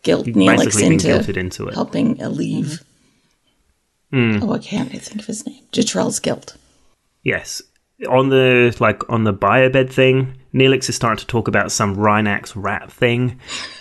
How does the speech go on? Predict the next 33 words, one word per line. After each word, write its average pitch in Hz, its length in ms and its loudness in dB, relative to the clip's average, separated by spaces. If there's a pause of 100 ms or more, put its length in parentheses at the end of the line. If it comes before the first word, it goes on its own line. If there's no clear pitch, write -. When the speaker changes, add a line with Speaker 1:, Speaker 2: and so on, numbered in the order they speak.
(200)
Speaker 2:
And 143 420 4 (1800)
it 170 120 2
turns 196 280 4
out 208 160 0
to 185 80 6
be, 165 160 4
like, 147 180 2
a 143 60 4
really 131 440 6
sassy 117 960 -2
analogy 120 800 2 (100)
of, 127 180 2
like, 117 260 0
"Yeah, 131 200 2
I 113 80 2
developed 110 440 0
this 104 200 -4
thing 127 320 2
to 107 160 -4
kill 104 320 0
this 101 360 0
horrible 104 460 2
beast 98 400 -4
Rhinax 107 500 -4
rat 113 300 -4
thing." 98 420 0
And 101 300 -2 (420)
it - 40 -20
turns 120 300 0
out 113 400 0
that 110 260 0
it 117 160 -4
was 110 200 -4